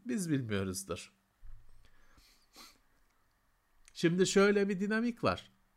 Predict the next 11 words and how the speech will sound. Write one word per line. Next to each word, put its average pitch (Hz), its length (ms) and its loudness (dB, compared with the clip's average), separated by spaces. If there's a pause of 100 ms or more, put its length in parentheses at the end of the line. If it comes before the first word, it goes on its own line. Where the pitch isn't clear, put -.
(220)
İnsanlar 175 600 -2
o 185 140 2
şeye 180 300 0
geliyor. 180 380 2
Özellikle 165 540 2
bu 165 120 0
Bakırköy'de 165 800 0 (100)
çok - 400 -2 (760)
olan 156 480 4
bir 120 40 -2
şeydir. 113 540 0